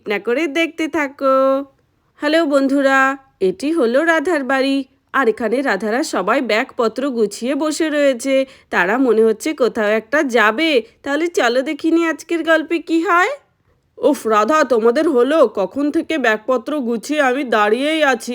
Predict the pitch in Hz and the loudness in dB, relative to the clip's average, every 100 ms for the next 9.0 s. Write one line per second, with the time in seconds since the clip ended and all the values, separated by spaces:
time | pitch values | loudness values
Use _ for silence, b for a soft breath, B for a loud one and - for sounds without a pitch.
0 | - 202 214 226 302 233 240 285 294 294 | -4 -2 -2 -2 -2 2 2 2 2 2
1 | 277 269 262 254 254 240 214 220 277 269 | 2 2 0 0 -2 -2 0 0 0 -2
2 | 247 254 254 214 254 240 233 226 b b | 0 0 0 -4 -4 -2 -2 -6 b b
3 | 233 277 302 294 226 220 226 311 302 277 | 2 4 2 0 0 0 0 -2 -2 0
4 | 277 254 254 247 220 226 247 294 226 214 | -2 -2 -2 0 -2 -4 -6 -2 0 0
5 | - 302 285 254 - 247 247 254 b - | -2 -4 -2 -2 -4 -2 -2 -4 b -6
6 | 202 208 226 254 262 254 294 214 202 214 | -2 0 0 0 -4 -4 -2 -2 0 2
7 | 233 226 294 240 214 208 220 269 311 262 | 2 -2 -4 -2 2 2 0 -4 -4 -6
8 | 226 - 302 285 233 190 226 240 294 294 | -6 -4 -2 0 -2 -4 -6 2 4 4